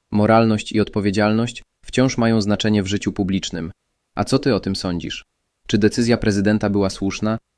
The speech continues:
Zostaw komentarz, chcemy poznać twoją opinię. I jak zawsze, jeśli interesują cię ważne wydarzenia z życia publicznego, historii i polityki,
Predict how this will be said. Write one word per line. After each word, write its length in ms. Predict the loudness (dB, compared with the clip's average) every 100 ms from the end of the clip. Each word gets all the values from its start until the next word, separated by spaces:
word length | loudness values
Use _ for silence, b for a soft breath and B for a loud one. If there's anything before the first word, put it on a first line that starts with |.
| -2
Zostaw 360 | 0 2 0 0
komentarz, 460 | 2 2 0 -6
chcemy 360 | -8 -2 0 2
poznać 360 | 0 0 -2
twoją 300 | -2 0 0
opinię. 380 | -2 -4 -4 -6 -10 _ _ 2
I 80 |
jak 180 | 4 4
zawsze, 400 | 4 2 0 -6 -8 _ _ -2
jeśli 320 | 0 0 0
interesują 560 | 2 2 0 2 0
cię 140 | 0 2
ważne 320 | 2 2 0
wydarzenia 480 | 2 2 2 0 0
z 60 |
życia 300 | -2 -4 -4
publicznego, 640 | -4 -4 -4 -2 -2 -2 -6 _ _
historii 500 | -6 0 2 4 2
i 40 | 0
polityki, 580 | 0 0 0 -2 -4